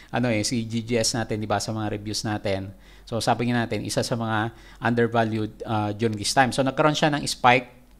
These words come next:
after na makalampas dito sa around fifty-four pesos. And then, ah, currently, nasa resistance itong si, ano,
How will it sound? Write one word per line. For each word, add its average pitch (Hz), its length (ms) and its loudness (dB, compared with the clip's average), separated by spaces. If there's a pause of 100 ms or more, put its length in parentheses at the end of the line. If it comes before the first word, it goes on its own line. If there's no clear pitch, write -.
(120)
after 127 400 4
na 123 80 -2
makalampas 120 640 0
dito 113 160 -6
sa 113 240 -4
around 110 240 -4
fifty-four 113 600 -4
pesos. 107 640 -2 (400)
And 117 160 -4
then, 123 400 2
ah, 120 400 -2
currently, 196 480 6
nasa 175 320 4
resistance 147 480 -2
itong 131 280 -6
si, 127 120 -6
ano, 107 320 -6